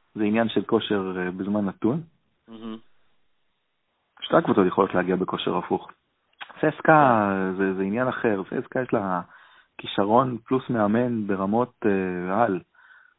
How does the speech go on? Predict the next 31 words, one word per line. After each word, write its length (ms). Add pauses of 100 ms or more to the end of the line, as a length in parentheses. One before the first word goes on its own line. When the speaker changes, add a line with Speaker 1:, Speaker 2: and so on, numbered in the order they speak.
(160)
Speaker 1:
ל-, 280
לנצח 400
את 120
צסקה 220
בסדרה 420
זה, 160 (640)
זה 120
לא, 240
זה 60
בלתי 220
אפשרי. 260
לנצח 400
את 140
ריאל 360 (480)
או 40
את 80
פנרבכצ'ה 540
זה 120
הפתעה 600
עצומה, 460
זה 160
סנסציה, 540 (580)
אבל 360
זה 60
לא 100
משהו 200
שאי 160
אפשר 200
ל-, 60 (680)
לעשות. 260
Speaker 2:
כן. 200